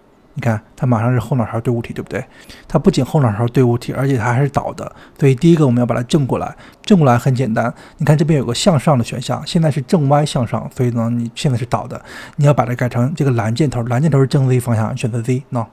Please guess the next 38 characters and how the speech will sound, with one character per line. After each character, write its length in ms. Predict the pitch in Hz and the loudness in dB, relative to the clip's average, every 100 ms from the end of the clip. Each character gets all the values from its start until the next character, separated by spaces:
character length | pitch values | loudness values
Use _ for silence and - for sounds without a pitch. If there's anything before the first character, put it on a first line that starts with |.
| _ - | _ -6
它 80 | |
就 100 | 139 | -2
正 160 | 120 135 | 0 0
过 120 | 117 | -2
来 80 | - | -4
了。 100 | - - - _ | -8 -14 -20 _
虽 160 | - 160 | 0 4
然 140 | 165 | 4
正 180 | - 175 | 4 4
过 120 | 127 | 6
来 100 | 110 | 2
了， 60 | 113 | 2
但 100 | 110 | 0
它 140 | 139 | 2
的 60 | 151 | 2
脸 220 | 135 - - | 0 -4 -6
没 100 | 131 | -4
有 120 | 120 | -2
对 120 | 131 | -2
着 80 | 113 | -2
咱 120 | 120 | -2
们 100 | 117 | -2
这 80 | 117 | -2
个 60 | 117 | -2
物 120 | 120 | -4
体， 220 | - - | -6 -14
所 140 | - 123 | -4 -2
以 0 | |
我 60 | |
们 120 | 120 | 0
还 140 | - 131 | 0 -2
要 60 | |
改 160 | 120 - | -4 -6
一 20 | |
下 140 | - 123 | -8 -4
跟 200 | 139 135 | -2 -2
随 160 | 113 | -2
轴。 240 | 104 98 | -6 -10